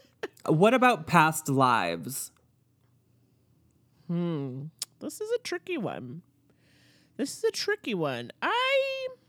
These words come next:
Speaker 2: I think when you go, you go. You're gone. That's it.
Speaker 1: And that's it.
Speaker 2: I don't think, I don't think you're coming back.
Speaker 1: So
Speaker 2: I really don't.
Speaker 1: what do you think a ghost is?
Speaker 2: A ghost is somebody who died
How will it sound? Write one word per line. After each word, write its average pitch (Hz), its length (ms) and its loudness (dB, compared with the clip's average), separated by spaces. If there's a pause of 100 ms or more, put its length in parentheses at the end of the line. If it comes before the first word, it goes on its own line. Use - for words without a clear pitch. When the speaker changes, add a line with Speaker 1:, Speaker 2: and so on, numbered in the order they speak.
(140)
Speaker 2:
I 302 120 0
think 403 300 -4
when 381 180 0
you 330 140 -2
go, 262 220 2
you 240 160 -2
go. 143 320 -4 (240)
You're 202 160 -2
gone. 170 440 2 (200)
That's 208 240 -2
it. 175 200 0
Speaker 1:
And 151 140 4
that's 139 240 2
it. 135 240 2
Speaker 2:
I 185 80 0
don't 214 300 0
think, 240 340 -4 (260)
I 165 120 -2
don't 196 240 0
think 247 180 -6
you're 254 80 -8
coming 247 320 -2
back. 247 420 -2
Speaker 1:
So 226 140 2
Speaker 2:
I 175 40 2
really 190 280 -2
don't. 208 160 -2
Speaker 1:
what 208 100 6
do 247 60 4
you 247 60 4
think 226 180 0
a 202 60 0
ghost 185 500 0
is? 57 420 -6 (1900)
Speaker 2:
A 247 100 6
ghost 269 400 6
is 415 100 2
somebody 285 440 6
who 254 200 4
died 240 760 2